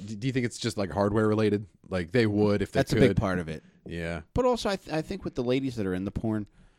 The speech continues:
Speaker 2: those are real, real trendsetters. They know what they want out of life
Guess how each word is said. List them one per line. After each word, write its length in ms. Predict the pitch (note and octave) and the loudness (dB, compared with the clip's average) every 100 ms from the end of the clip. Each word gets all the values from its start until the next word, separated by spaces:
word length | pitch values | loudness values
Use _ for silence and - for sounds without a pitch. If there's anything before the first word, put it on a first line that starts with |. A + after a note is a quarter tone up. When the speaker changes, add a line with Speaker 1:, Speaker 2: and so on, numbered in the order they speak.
| _ - - _ - _ _ | _ -20 -20 _ -20 _ _
Speaker 2:
those 380 | A#2 A#2 E3 F3+ | -2 4 4 4
are 100 | D#3 | 2
real, 540 | A2+ A#2+ A#2 A2+ G2+ - _ _ _ _ _ _ _ _ _ _ _ _ | 2 4 4 4 2 -4 _ _ _ _ _ _ _ _ _ _ _ _
real 180 | C#3+ E3 | 0 0
trendsetters. 720 | - A2+ G#2+ - A#2 A2+ G#2 | 0 -2 -2 0 0 0 0
They 120 | B2 | 0
know 140 | B2 G#2+ | 2 2
what 140 | A2 | 0
they 120 | G2+ | 0
want 220 | E2+ E2+ | -2 -2
out 140 | F#2 G2 | -4 -2
of 60 | |
life 240 | G2 G2 | -2 -4